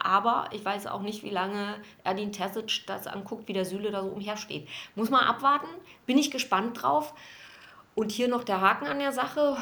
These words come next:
Hummels, ihr wisst, ich bin nicht <laughs> die, die größte Fanin von ihm. Mit dem hat Dortmund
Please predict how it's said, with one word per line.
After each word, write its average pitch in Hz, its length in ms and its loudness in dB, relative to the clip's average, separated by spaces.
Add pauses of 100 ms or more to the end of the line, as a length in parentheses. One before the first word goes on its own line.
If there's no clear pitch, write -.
(220)
Hummels, 311 520 0 (160)
ihr 226 120 -2
wisst, 254 220 -6
ich - 140 -10
bin 233 100 -8
nicht 240 220 -8
<laughs> - 20 -2
die, 233 160 0
die 226 100 -6
größte 202 360 -4
Fanin 220 360 0
von 185 240 -4
ihm. 202 440 -4 (500)
Mit 202 180 -4
dem 254 360 2 (160)
hat 208 440 -4
Dortmund 226 680 0